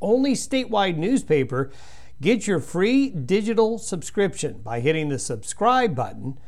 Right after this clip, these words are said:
on cowboy state daily dot com.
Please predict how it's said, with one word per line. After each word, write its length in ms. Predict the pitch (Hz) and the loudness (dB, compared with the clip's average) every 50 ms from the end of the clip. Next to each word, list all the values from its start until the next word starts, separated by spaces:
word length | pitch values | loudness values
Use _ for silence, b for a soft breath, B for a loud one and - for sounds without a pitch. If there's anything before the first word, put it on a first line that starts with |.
| b b b b - | b b b b -10
on 180 | - 107 101 95 | -10 -10 -10 -10
cowboy 520 | - - 139 147 165 185 196 196 180 160 | -2 2 4 4 4 4 2 0 0 0
state 360 | - - 175 175 180 175 147 | 0 0 -2 -2 -2 -2 -2
daily 580 | 147 190 226 214 143 113 127 135 147 156 - b b b b b b b b b b | 0 2 2 2 2 0 0 -2 -2 -2 -4 b b b b b b b b b b
dot 320 | 123 127 147 180 202 - - | 0 2 4 4 4 2 0
com. 680 | - 180 208 220 202 175 147 101 82 143 139 127 | 0 2 2 4 4 4 2 0 -2 -8 -12 -14